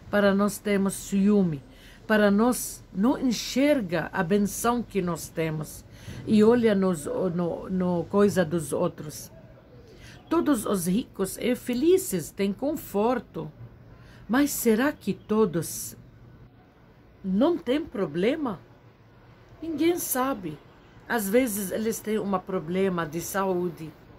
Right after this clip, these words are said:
às vezes eles não encontram amor,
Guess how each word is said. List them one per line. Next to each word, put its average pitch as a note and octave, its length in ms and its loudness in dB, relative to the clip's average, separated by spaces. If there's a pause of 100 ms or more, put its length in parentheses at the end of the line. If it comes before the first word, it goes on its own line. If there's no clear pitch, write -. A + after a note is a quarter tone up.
(560)
às F3 260 -4
vezes E3+ 540 2
eles F3 240 -8
não E3+ 160 -8
encontram E3+ 560 -6
amor, F#3 460 0